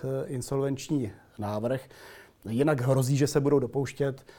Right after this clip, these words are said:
zvýhodňování jedněch věřitelů na úkor druhých.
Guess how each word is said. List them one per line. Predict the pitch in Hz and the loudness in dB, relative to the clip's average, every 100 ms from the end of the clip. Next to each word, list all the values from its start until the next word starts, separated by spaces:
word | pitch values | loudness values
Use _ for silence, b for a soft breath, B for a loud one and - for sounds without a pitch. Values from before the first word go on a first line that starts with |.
| b b - | b b -10
zvýhodňování | 98 143 143 147 143 147 147 139 | 0 4 4 6 4 4 4 2
jedněch | 135 135 | 0 -2
věřitelů | 117 131 127 139 | -2 -2 -2 0
na | 135 | 0
úkor | 135 127 139 | 0 0 -2
druhých. | 117 117 107 - - | 0 -2 -4 -8 -16